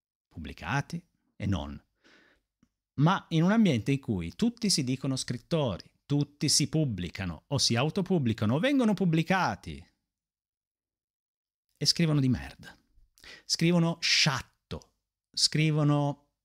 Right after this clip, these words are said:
scolastico. E poi magari fanno le pulci a questi due,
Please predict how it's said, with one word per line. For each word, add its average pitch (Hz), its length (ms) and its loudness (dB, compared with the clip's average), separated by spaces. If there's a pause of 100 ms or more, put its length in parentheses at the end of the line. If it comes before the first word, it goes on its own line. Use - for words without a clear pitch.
(120)
scolastico. - 840 -2 (1600)
E 156 140 0
poi 262 440 2
magari 190 340 2
fanno 135 240 2
le 139 120 2
pulci 127 460 0 (760)
a - 100 -12
questi 220 300 -2
due, 123 420 -4